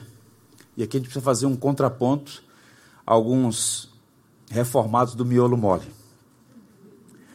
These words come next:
que na ânsia de condenar a justiça própria, <clears throat> que na ânsia de mostrar com propriedade e clareza que de fato não há mérito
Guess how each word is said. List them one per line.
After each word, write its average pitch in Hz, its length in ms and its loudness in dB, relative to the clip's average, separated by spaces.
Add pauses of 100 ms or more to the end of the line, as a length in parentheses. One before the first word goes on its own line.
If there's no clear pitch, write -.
(340)
que 160 120 2
na 170 160 6
ânsia 208 580 2
de 147 400 -2 (120)
condenar 196 720 6
a 196 60 4
justiça 131 380 0
própria, 131 600 2 (200)
<clears throat> 147 200 -2
que 151 100 0
na 156 120 4
ânsia 185 460 4
de 156 420 2 (560)
mostrar 170 760 6
com 240 320 6
propriedade 156 840 6
e 139 40 -4
clareza 131 580 6
que 151 200 0
de 147 140 4
fato 170 380 4
não 175 200 4
há 185 80 8
mérito 175 1000 6